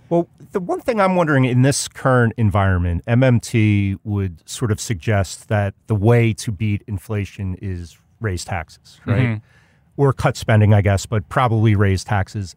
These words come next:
Speaker 1: And I feel like that's its Achilles heel
Speaker 2: Yeah.
Speaker 1: in that when could you ever get a politician?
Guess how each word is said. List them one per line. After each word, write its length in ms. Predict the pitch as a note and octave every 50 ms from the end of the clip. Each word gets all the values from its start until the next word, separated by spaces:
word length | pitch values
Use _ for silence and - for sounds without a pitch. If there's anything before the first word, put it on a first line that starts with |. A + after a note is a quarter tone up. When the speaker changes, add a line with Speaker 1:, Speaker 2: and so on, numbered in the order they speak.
| _ -
Speaker 1:
And 160 | C#3 C3 C3
I 140 | - C3+ C#3+
feel 200 | C3 - - A3+
like 140 | A#3+ A3+ -
that's 240 | - E3+ E3 - -
its 180 | D3 - -
Achilles 560 | - A#2 - - - C3 A#2+ A2+ G#2+ F#2+ F2 -
heel 420 | - - A#2 A2+ A2+ A2 G#2+ G2+ A2
Speaker 2:
Yeah. 140 | A#2+ A2 A2+
Speaker 1:
in 120 | G#2+ G#2
that 300 | G#2 G#2 G#2 G2+ G2+ G2+ - _ _ _ _ _ _ _ _ -
when 220 | C3 D3+ E3 F3
could 200 | - - F3 C3+
you 160 | B2+ C3 B2+
ever 160 | B2+ A#2 B2
get 180 | A2+ G2 A#2 G#2
a 40 | G2+
politician? 1080 | - - B2 A2 G#2+ G#2 G2 - - A2 G2+ - - - G2+ F#2+ F#2+ F#2+ F#2 F2+ F2